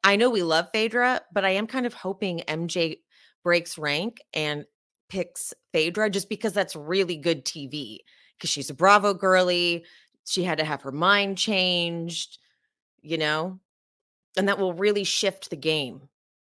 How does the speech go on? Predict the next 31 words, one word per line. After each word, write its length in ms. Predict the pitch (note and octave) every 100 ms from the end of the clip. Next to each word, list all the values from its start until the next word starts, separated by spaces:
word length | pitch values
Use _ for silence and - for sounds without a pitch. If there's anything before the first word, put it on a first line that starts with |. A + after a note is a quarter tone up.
| _ _ _ -
Really 400 | E3+ E3+ E3 D#3+
shift 360 | D#3 F3 D#3+ -
the 80 |
game. 280 | C#3+ D#3 C#3+
Like, 120 | C3
Sher-, 300 | - - F3 - _
Sheree 340 | - E4 G4 A4+
already 260 | A3+ G#3+
doesn't 240 | F3 E3 E3
know 80 | D3
what's 160 | C#3
going 240 | - C3 B2
on. 220 | C#2+ - _
Sheree's 260 | - B3 C#4+
already 320 | A#3+ E3+ D3+
<laughs> 0 |
confused 1200 | - E3 - G3 - - C4 C#4 A#3+ A#3 A3+ -
about 380 | A3 G3 F#3+ -
what's 200 | F3+ F#3
happening. 600 | F#3+ E3 F3+ G#3+ C4 E4+ - - _ _ _ _ _
So 140 | - G#3+
Sheree's 400 | G#3 A#3 A3 G#3
already 220 | F#3+ F#3+
gonna 80 | F3
be 80 | D#3+
like, 120 | C#3+
"Wait, 220 | D3 C3
what? 540 | A#2 B2 F3+ E4 - - _ _ _ _
Phaedra?" 540 | D3 D3+ E3 B3 E4 F4 _ - - - _ _ _ _ _ _ _ _ _ -
I 60 |
can't 240 | F3+ D3+